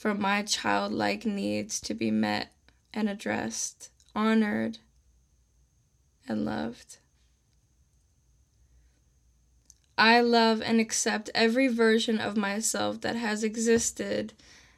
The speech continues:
and that will become. I am strong. I am worth every ounce of time, energy,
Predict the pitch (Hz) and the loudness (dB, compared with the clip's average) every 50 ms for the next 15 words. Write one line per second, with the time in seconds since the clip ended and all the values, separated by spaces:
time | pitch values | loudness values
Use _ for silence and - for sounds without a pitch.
0 | _ _ _ _ _ _ _ _ _ _ _ _ _ _ _ _ _ _ - 214 | _ _ _ _ _ _ _ _ _ _ _ _ _ _ _ _ _ _ -6 -4
1 | 202 196 190 190 - - 220 214 208 208 214 - 240 - - - - - - - | -4 -2 -4 -4 -6 -8 -8 -6 -6 -6 -6 -8 -12 -14 -14 -18 -16 -14 -12 -12
2 | - - - - _ _ _ _ _ _ _ _ _ _ _ _ _ _ _ _ | -12 -14 -16 -18 _ _ _ _ _ _ _ _ _ _ _ _ _ _ _ _
3 | _ _ _ _ _ _ _ _ _ _ _ _ _ _ _ _ _ _ _ _ | _ _ _ _ _ _ _ _ _ _ _ _ _ _ _ _ _ _ _ _
4 | _ _ _ _ _ _ _ _ _ _ _ _ _ _ _ _ _ _ - 208 | _ _ _ _ _ _ _ _ _ _ _ _ _ _ _ _ _ _ 2 4
5 | 220 247 254 269 269 233 - - - 190 190 185 190 190 - - - - 254 254 | 6 6 6 6 4 4 2 0 0 -2 -2 -2 -2 -2 -4 -8 -10 -12 -16 -18
6 | - _ _ _ _ _ _ _ _ _ _ _ _ _ _ _ _ _ _ _ | -20 _ _ _ _ _ _ _ _ _ _ _ _ _ _ _ _ _ _ _
7 | _ _ _ _ _ _ _ _ _ _ _ _ _ _ _ _ _ _ _ _ | _ _ _ _ _ _ _ _ _ _ _ _ _ _ _ _ _ _ _ _
8 | _ _ _ _ 226 220 226 220 240 247 247 240 226 220 220 214 214 220 220 - | _ _ _ _ 4 4 6 6 6 6 6 4 4 4 4 2 2 0 -4 -6
9 | - - _ - 226 226 220 220 233 226 226 233 226 - - 208 202 208 208 220 | -14 -8 _ 0 2 2 2 0 2 2 2 2 2 2 0 -2 0 -2 -4 -4
10 | - - - - 214 214 - - - - 226 220 220 220 214 208 208 208 208 226 | -4 -4 -4 -6 -8 -6 -6 -8 -4 -2 0 2 2 2 0 0 -2 -4 -6 -6
11 | 233 - - - - - - _ _ - 220 220 220 220 214 208 - 220 208 208 | -8 -10 -16 -20 -20 -20 -20 _ _ 0 2 4 4 4 2 0 -4 -6 -6 -6
12 | 202 202 214 233 240 - 247 - | -6 -6 -6 -6 -8 -10 -12 -16